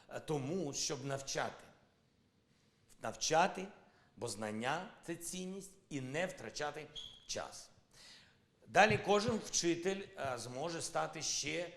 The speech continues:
майстерніше завдяки мрії. Не лише стандартні матеріали для підготовки уроків, але й спеціальні курси. Те, що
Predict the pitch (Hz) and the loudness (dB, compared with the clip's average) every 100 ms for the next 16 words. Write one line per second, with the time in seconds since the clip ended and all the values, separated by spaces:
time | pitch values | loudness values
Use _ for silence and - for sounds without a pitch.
0 | - 120 131 - - 175 165 165 160 160 | -8 -2 -2 -2 0 0 0 -2 -2 -2
1 | 131 120 113 127 131 123 - - 117 131 | -4 -6 -8 -4 -4 -4 -16 -14 -4 -2
2 | 123 104 101 95 104 131 143 175 165 147 | 0 -2 -4 -6 -4 -2 0 0 0 -2
3 | 131 131 123 117 113 110 110 113 190 202 | 2 4 2 -2 -6 -4 -2 0 0 -2
4 | 127 - - 120 147 196 202 180 156 156 | -6 -12 -16 -2 8 8 8 0 -2 -2
5 | 165 - 165 165 170 170 170 127 123 196 | -2 -2 -2 0 0 -2 -2 0 0 -2
6 | - 143 - 160 151 143 - - 151 120 | -6 -6 -4 -2 -4 -8 -12 -8 -4 -2
7 | - 92 147 170 - - | -4 -4 0 2 2 0